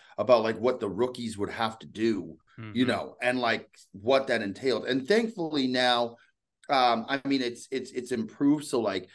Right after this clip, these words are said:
Speaker 1: it's now, like, more so, like, they make the rookies dress up, like, in wigs and dresses and go to, like, the movies and, and, and be just, like, you know,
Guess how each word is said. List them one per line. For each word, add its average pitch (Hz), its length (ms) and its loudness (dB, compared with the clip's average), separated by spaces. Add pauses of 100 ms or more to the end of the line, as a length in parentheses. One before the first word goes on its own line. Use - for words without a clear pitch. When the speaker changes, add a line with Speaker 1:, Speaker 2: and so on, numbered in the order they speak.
(240)
Speaker 1:
it's 147 260 0
now, 135 340 2
like, 117 340 2
more 123 280 0
so, 123 220 -2
like, 104 220 0
they 117 120 -2
make 117 220 -2
the 113 80 -2
rookies 113 540 -2
dress 110 360 -2
up, 110 280 0 (340)
like, 101 240 -2
in 107 240 -4
wigs 113 400 0
and 104 140 -4
dresses 107 560 -4
and 98 160 -10
go 110 160 2
to, 107 80 -2
like, 98 180 -2
the 95 80 -10
movies 113 560 0
and, 87 200 -10 (180)
and, 98 180 -6
and 101 360 -6 (220)
be 110 240 -4
just, 117 300 -8
like, - 300 -6 (480)
you 175 80 4
know, 113 180 0